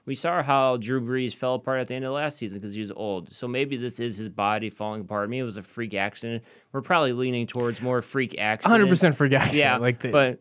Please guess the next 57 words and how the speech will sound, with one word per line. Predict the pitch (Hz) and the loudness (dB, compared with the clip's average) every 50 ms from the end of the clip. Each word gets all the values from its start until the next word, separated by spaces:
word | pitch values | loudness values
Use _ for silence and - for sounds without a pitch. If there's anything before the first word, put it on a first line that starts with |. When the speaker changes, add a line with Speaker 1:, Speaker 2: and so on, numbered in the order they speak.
| - - _ | -12 -12 _
Speaker 1:
you | - 151 | -2 2
got, | 143 180 175 - - | 4 4 2 2 0
you | 170 | 2
gotta | 185 196 190 175 | 4 4 4 4
put | - 175 - | 2 0 0
that | 156 123 | 0 2
narrative | 113 113 117 117 107 101 98 87 90 | 4 4 4 4 2 0 -2 -4 -4
in | 98 95 | -6 -6
there | 92 90 85 85 | -6 -6 -6 -6
now. | 90 90 87 87 | -6 -6 -6 -6
Is | 92 92 175 | -6 -2 4
Speaker 2:
No, | 233 277 269 254 240 233 226 220 220 | 6 6 8 8 8 8 10 10 8
Speaker 1:
like, | 214 | 8
is | |
Drew | 202 208 | 8 6
Speaker 2:
I, | 220 208 - 117 | 4 4 4 2
Speaker 1:
Brees | - 220 110 | 0 0 0
old | 107 104 98 90 | -2 -2 -2 -2
now? | 95 - | 4 6
Speaker 2:
so | 208 196 185 | 8 8 10
if | 180 165 | 8 8
anything, | 233 285 202 170 156 139 139 143 147 - | 6 4 4 6 6 6 6 4 2 2
I'll | - 151 160 165 170 | 4 6 6 6 6
take | 160 - 190 180 160 | 6 4 2 4 6
your | 180 180 175 | 6 6 8
narrative | 165 151 160 196 202 160 127 131 143 139 | 8 8 8 8 8 8 6 6 6 6
and | 143 139 | 6 6
I'll | 147 | 4
spin | 151 - - - - 139 135 135 | 4 2 -4 -4 2 2 4 6
it | 139 139 139 - - _ _ | 6 6 4 2 -2 _ _
Speaker 1:
He's | _ 127 123 120 | _ -6 -4 2
gonna | 143 156 | 6 6
Speaker 2:
in | 160 | 8
Speaker 1:
be | 156 | 8
Speaker 2:
the | 151 | 8
positive. | 156 190 208 233 202 147 123 113 | 8 8 8 8 8 6 4 2
Speaker 1:
fresh. | - - - - | 0 -2 -2 2
Speaker 2:
He's | 185 202 220 202 | 4 4 4 4
fresh. | - - 262 311 339 311 - - | 2 0 0 4 4 4 2 2
Speaker 1:
He's | 147 156 - | -2 -2 -4
Speaker 2:
If | - | -6
Speaker 1:
fresh. | - 190 214 214 180 131 - | -4 0 4 6 6 6 6
Speaker 2:
he, | 208 208 196 170 | 6 6 6 6
if | 190 180 170 | 4 6 6
the | 190 | 4
problem | 170 - 202 202 214 226 233 233 | 4 6 6 6 8 8 6 6
is | 220 214 | 6 6
him | - 226 220 220 220 226 226 220 | 8 8 8 10 8 8 6 4
losing | 160 165 175 190 190 196 214 220 208 220 226 226 | 2 0 0 4 6 8 8 10 10 8 8 8
it | 220 214 226 | 8 6 6
at | 208 | 6
the | 220 220 | 6 6
end | 226 226 | 6 6
of | 214 | 4
the | 214 220 | 4 4
year, | 220 247 285 311 302 285 269 | 4 4 4 4 4 4 4
now | 233 190 180 208 233 240 254 | 4 4 6 6 6 6 6